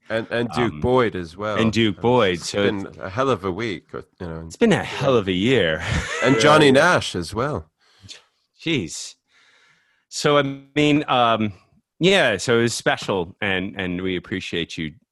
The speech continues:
Speaker 2: you know, joining us, uh, for this. Um, if I might be so bold and cheesy, can I, um, can I, uh, walk us out with a, a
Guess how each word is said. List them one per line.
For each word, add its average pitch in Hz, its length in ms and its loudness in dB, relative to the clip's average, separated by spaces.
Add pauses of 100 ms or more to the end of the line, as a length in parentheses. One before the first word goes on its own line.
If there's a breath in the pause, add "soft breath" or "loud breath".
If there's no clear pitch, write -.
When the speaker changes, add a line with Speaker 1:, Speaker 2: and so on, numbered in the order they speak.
Speaker 2:
you 87 100 -6
know, 80 60 -6
joining 101 400 -2
us, 78 320 -10 (180)
uh, 71 300 -12
for 107 260 -4
this. 76 460 -8
Um, 80 440 -6 (160)
if 143 160 -2
I 156 120 0
might 135 340 0
be 127 200 0
so 110 240 -2
bold 98 420 -2
and 87 140 -4
cheesy, 80 720 -6 (240)
can 104 160 -4
I, 117 300 2
um, 85 600 -2 (1080)
can 113 140 -2
I, 113 240 2
uh, 92 400 0
walk 101 320 -4
us - 180 -6
out 90 540 -2
with 85 300 -10
a, 71 640 -8 (300)
a - 40 -20